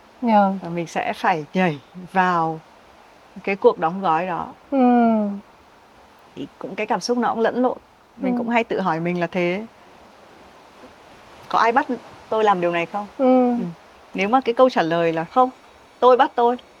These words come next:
Speaker 1: Ừ.
Speaker 2: thì chắc là cũng không lùi được.
Speaker 1: Không lùi được.
Speaker 2: Ừ, không lùi được.
Speaker 1: Ừ.
Speaker 2: Đấy, thì, yeah, thì chị nghĩ là, ừm, sẽ có một cái lời hẹn gặp lại em nữa.
Speaker 1: Ừ.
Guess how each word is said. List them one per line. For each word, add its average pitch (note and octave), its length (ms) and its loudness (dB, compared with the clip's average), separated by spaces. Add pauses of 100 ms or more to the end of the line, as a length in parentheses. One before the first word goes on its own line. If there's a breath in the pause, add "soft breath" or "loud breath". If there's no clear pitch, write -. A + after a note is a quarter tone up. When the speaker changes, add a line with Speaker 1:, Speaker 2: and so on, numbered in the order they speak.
(120)
Speaker 1:
Ừ. B3 260 0 (120)
Speaker 2:
thì G#3 100 -4
chắc C4+ 200 0
là A3+ 140 4
cũng - 160 -4
không B3 160 4
lùi F#3+ 200 4
được. D3 140 -4 (400)
Speaker 1:
Không C4 160 4
lùi A3+ 200 6
được. G3 140 2
Speaker 2:
Ừ, E3+ 60 0 (200)
không G3 120 -6
lùi F3+ 200 -2
được. A#3+ 80 -4
Speaker 1:
Ừ. A3+ 280 -4 (160)
Speaker 2:
Đấy, D#3+ 280 -6
thì, F#3 260 -4 (1000 loud breath)
yeah, G#3 320 2
thì A#3 100 -4
chị - 140 -4
nghĩ - 200 -2
là, A#3 380 4
ừm, F#3+ 720 -6
sẽ - 220 -4
có G#3 80 2
một A#3+ 140 0
cái C4+ 80 2
lời A3+ 140 2
hẹn G3 280 -4
gặp F3 140 -2
lại E3+ 120 -4
em G#3+ 220 -8
nữa. B3 240 -6 (240)
Speaker 1:
Ừ. C4 300 -4